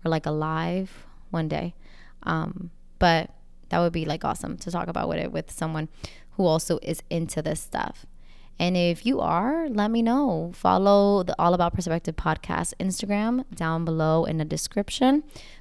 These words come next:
We sometimes do Q and A's. We also love to receive D Ms after episodes telling us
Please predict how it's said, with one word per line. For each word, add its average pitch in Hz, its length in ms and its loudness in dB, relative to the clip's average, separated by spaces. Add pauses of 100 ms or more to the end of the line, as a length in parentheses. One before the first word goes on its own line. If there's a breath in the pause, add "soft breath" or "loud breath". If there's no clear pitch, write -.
We 170 100 -2
sometimes 160 480 -4
do 147 120 -6
Q 156 260 -6
and 165 140 0
A's. 233 580 4
We 165 160 -2
also 165 260 -2
love 156 440 2
to 156 160 -4
receive 156 420 -8
D 151 180 -6
Ms 147 300 -2
after - 320 -4
episodes 180 680 2
telling 156 360 -2
us 151 260 -2